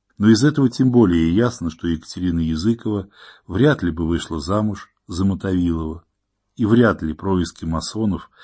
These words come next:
расстроили его личную жизнь. Здесь Сергей Нилус несколько преувеличил настоящее положение дел. Хомяков сильно любил свою жену, атмосфера в их доме была особая.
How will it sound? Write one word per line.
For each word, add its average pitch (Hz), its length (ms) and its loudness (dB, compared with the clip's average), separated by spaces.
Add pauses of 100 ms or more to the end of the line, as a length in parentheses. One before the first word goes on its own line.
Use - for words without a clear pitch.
(200)
расстроили 95 680 -2
его 85 200 0
личную 85 500 -4
жизнь. 78 460 -10 (440)
Здесь 101 400 -2
Сергей 85 340 -4
Нилус 98 480 -2 (460)
несколько 101 500 -4
преувеличил 101 960 -2 (260)
настоящее 90 720 -6
положение 82 720 -4
дел. 80 400 -10 (480)
Хомяков 120 480 4
сильно 143 320 2
любил 107 360 6
свою 87 380 0
жену, 87 500 -2 (540)
атмосфера 127 640 0
в 92 80 -2
их 78 140 -4
доме 101 260 0
была 82 300 -2
особая. 82 640 -8